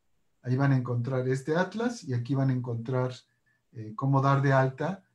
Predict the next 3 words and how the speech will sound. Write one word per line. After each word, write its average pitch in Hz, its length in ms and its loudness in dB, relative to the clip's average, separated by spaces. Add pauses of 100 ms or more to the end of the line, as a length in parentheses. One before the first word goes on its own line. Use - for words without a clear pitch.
(160)
estas 120 380 -6
experiencias 120 640 -6
agroecológicas. 139 960 -4